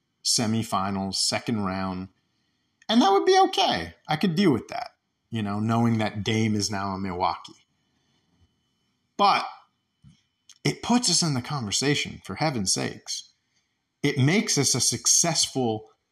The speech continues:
top eight team. This is like where we were in, you know, twenty fifteen, twenty sixteen,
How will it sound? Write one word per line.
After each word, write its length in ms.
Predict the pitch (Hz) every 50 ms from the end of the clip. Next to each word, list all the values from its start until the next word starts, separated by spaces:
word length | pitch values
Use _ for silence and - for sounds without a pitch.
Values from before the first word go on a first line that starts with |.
| _ _ _ _
top 400 | - - - 143 151 143 - - - -
eight 300 | 143 135 139 - - -
team. 440 | - - - 156 147 113 - 95 - _ _ _ _ _
This 180 | 147 131 - 165
is 160 | 151 139 -
like 280 | 143 139 143 160 156 156 - _ _ _
where 260 | - 120 135 143 147
we 160 | 143 143 139 131
were 520 | 123 131 151 156 131 117 113 117 117 - - _ _ _ - _ _ _ _ _ _ _ _ _ -
in, 420 | 131 127 123 127 127 123 123 - _ _ _ _ _ _ _ _ _ _ _
you 80 | 147 120
know, 200 | 107 107 120 - - _ _ _
twenty 340 | - - - 131 127 123 127
fifteen, 760 | 117 - - 120 127 127 - - _ - 123 120 123 123 123
twenty 260 | 123 - 123 117 120 117
sixteen, 580 | - - 127 123 - - - 117 117 117 113